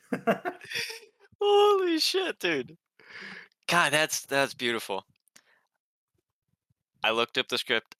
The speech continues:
Speaker 2: I got what he said.
Speaker 1: All right, let's hear it.
Speaker 2: Do you guys
Speaker 1: Oh.
Speaker 2: wanna take a guess, a final guess about the full first name?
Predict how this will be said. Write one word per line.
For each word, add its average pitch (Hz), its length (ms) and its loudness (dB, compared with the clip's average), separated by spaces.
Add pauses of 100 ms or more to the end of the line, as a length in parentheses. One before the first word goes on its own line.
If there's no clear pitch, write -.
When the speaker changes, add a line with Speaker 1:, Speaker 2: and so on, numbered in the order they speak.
(100)
Speaker 2:
I 101 120 0
got 107 320 0
what 104 140 0
he 101 100 -2
said. 92 300 -2 (600)
Speaker 1:
All 110 60 -6
right, 101 180 -6
let's 110 180 -12
hear 110 180 -10
it. 95 200 -10
Speaker 2:
Do 135 100 -6
you 139 100 4
guys 151 280 4
Speaker 1:
Oh. 151 40 -4
Speaker 2:
wanna 151 160 0
take 151 340 -4
a 135 80 -4
guess, 117 600 -2
a 110 120 -2
final 196 460 2
guess 147 540 0 (560)
about 117 380 0
the 98 120 -4
full 139 460 -2
first 113 500 -8
name? 85 200 -18